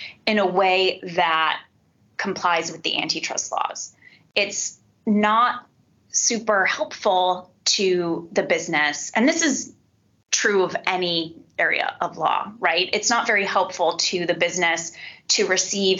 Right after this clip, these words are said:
a twenty-five page memo that weighs the pros and cons of a strategy and that concludes, you know, at the very end that there really isn't a right answer. That's not helpful.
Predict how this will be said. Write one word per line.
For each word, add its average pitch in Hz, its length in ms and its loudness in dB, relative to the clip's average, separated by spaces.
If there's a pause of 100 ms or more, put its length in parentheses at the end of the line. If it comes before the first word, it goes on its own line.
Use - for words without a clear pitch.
a 180 140 -2
twenty-five 180 840 0
page 170 260 -2
memo 170 720 2 (340)
that 165 380 2
weighs 170 800 2 (300)
the 175 500 0
pros 180 460 2
and 165 160 0
cons 170 440 2
of 170 100 0
a - 20 2
strategy 165 1040 0
and 175 240 0
that 160 240 0 (480)
concludes, 175 920 0 (280)
you 190 120 0
know, 160 420 0 (380)
at 202 100 -2
the 196 80 0
very 175 280 2
end 180 220 2
that 170 200 0
there 170 160 2
really 175 380 0
isn't 180 260 0
a 170 60 0
right 156 240 0
answer. 190 840 2 (1300)
That's 214 240 0
not 220 200 2
helpful. 302 640 2